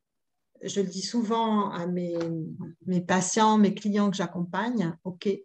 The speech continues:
vous n'avez pas le contrôle, mais sur quoi vous avez le contrôle ? »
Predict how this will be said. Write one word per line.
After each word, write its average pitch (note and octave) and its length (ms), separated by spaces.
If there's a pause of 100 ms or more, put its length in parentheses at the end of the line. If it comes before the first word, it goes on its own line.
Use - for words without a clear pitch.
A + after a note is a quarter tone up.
(680)
vous G3 180
n'avez F3+ 220
pas G#3 140
le G#3 60
contrôle, G#3 380
mais A#3 80
sur G#3 200
quoi A#3+ 140
vous A3 100
avez F#3 140
le F3+ 100
contrôle ? » G3 440